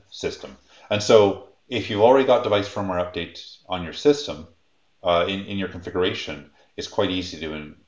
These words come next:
to enable Update Capsule. Um, the capsule image format for U-Boot is really just a wrapper around the U-Boot spid images. Uh, but what, by having that wrapper around it, it means that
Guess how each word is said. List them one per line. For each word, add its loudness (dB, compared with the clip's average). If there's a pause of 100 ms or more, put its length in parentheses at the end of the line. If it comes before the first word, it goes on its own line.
to -8
enable -6
Update -14
Capsule. -12 (920)
Um, -2 (460)
the -6
capsule 2
image -2
format 0
for -6
U-Boot -4
is -6
really -2
just -12
a -12
wrapper -10 (200)
around -8
the -6
U-Boot -10
spid -4
images. -14 (360)
Uh, 0
but 0
what, 0
by 4 (240)
having 4
that 0
wrapper 0
around -4
it, -10
it -8
means -10
that 0